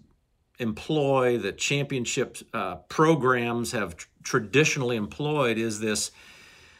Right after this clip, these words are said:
this concept of just being able to physically wear down your opponent. I mean, it, there's no way to make it anything but a, a battle of the wills. I mean, uh,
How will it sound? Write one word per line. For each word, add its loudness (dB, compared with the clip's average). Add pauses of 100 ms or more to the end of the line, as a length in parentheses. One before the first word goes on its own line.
(140)
this -2
concept 0
of -2
just -2
being 0
able 0
to -2
physically 4
wear 6
down 2
your 0
opponent. -6
I -8
mean, -4
it, -6
there's -2
no 2
way 8
to 4
make 0
it -4
anything -4
but 0
a, -6
a -8
battle -2
of -4
the -4
wills. -4
I -10
mean, -12
uh, -8